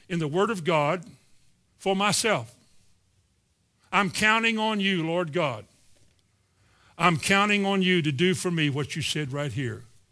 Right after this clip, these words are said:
You said you would remove all sickness from the midst of me.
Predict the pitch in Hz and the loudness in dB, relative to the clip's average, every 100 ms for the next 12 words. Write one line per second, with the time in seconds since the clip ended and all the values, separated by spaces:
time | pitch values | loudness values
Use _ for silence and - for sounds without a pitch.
0 | _ _ - - 156 - 175 127 175 160 | _ _ -14 -2 0 2 2 2 0 0
1 | 139 156 160 147 160 147 - 185 180 170 | 0 0 0 0 -2 0 0 0 -2 -6
2 | 170 - - - - _ _ _ _ _ | -6 -8 -10 -20 -20 _ _ _ _ _
3 | 165 151 156 156 151 - - 120 120 110 | -2 0 0 0 0 -4 -6 -6 -6 -8
4 | - | -12